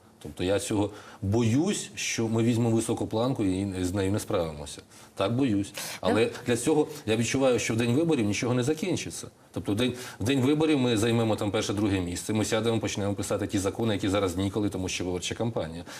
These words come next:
Speaker 1: І терміново вносити, проводити реформи, формувати новий уряд. Часу на відпочинок не буде взагалі, як його немає останні дев'ять місяців.
Speaker 2: А давайте я поставлю вам питання все ж таки не як, е, людині, яка прагне стати політиком, а як експерту.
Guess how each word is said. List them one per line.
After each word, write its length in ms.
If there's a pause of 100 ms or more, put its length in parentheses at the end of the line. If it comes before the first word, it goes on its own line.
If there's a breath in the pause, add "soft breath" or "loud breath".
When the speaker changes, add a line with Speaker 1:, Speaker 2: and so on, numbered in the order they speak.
Speaker 1:
І 60
терміново 460
вносити, 400
проводити 460
реформи, 380
формувати 460
новий 260
уряд. 220 (540 loud breath)
Часу 320
на 100
відпочинок 440
не 80
буде 220
взагалі, 340
як 140
його 120
немає 280
останні 240
дев'ять 220
місяців. 380 (380 loud breath)
Speaker 2:
А 60
давайте 260
я 80
поставлю 280
вам 160
питання 280
все 140
ж 80
таки 160
не 140
як, 200
е, 40 (420)
людині, 360
яка 200
прагне 380
стати 260
політиком, 460
а 40
як 160
експерту. 600